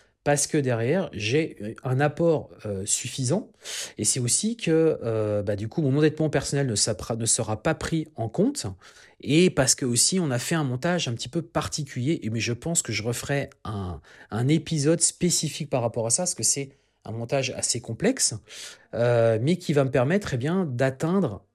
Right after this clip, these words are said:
l'objectif fixé, c'est-à-dire, eh bien, enfin pouvoir récupérer cet immeuble. Alors, on a fixé la vente au plus tard à fin juillet deux mille vingt-trois, donc, euh,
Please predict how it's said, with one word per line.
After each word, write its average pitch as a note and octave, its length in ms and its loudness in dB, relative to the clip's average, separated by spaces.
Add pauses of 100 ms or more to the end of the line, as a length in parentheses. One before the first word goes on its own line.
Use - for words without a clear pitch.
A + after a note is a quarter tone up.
l'objectif B2+ 640 0
fixé, G3 420 0
c'est-à-dire, D3+ 720 -2
eh A2+ 120 -6
bien, C3 360 -6 (280)
enfin D#3 640 -2
pouvoir B2+ 520 -4 (240)
récupérer C#3+ 600 0
cet - 240 -4
immeuble. A2 180 -12 (560)
Alors, E3 340 6 (460)
on C3+ 120 0
a D#3 80 4
fixé F3+ 420 4
la E3 140 6
vente F3+ 300 2
au D3+ 60 2
plus C#3 180 -4
tard D#3+ 260 2
à A#2 80 0
fin - 400 0
juillet D#3 400 2
deux C3 120 2
mille C3 160 2
vingt-trois, B2+ 520 0
donc, - 280 -6
euh, G#2 560 -2